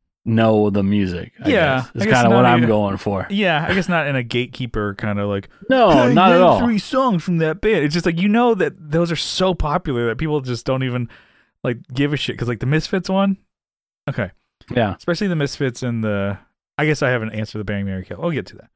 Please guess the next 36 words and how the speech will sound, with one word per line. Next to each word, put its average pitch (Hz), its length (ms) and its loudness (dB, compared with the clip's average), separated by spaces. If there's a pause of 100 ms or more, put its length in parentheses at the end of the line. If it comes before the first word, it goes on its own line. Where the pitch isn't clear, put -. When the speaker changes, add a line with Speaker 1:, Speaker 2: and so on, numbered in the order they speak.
(480)
Speaker 2:
And 120 140 -4
then, 107 380 -4 (240)
um, 90 420 -8 (760)
the 127 100 -4
Misfits 139 380 -4
one 156 460 -4 (120)
and, 117 200 -4
like, 110 220 -6
the 117 80 -4
Ramones 110 380 -4
ones 110 180 -6
especially, 139 580 -8 (1160)
ha-, 139 480 -4 (460)
uh, 120 340 -2 (340)
I 139 40 -4
think 196 140 0
those 175 160 2
are 165 80 0
the 156 80 0
ones 131 160 -2
that 120 100 0
have 107 120 -4
taken 123 280 -2
off 107 140 -2
way, 113 260 -4
those 139 200 -2
are 139 60 -2
way 113 200 -2
more 107 340 -6
popular 104 440 -4
and 92 120 -6
bigger 101 440 -4 (800)
icon 113 400 -2
and 98 140 -4
logo 110 400 -2
than, 98 440 -6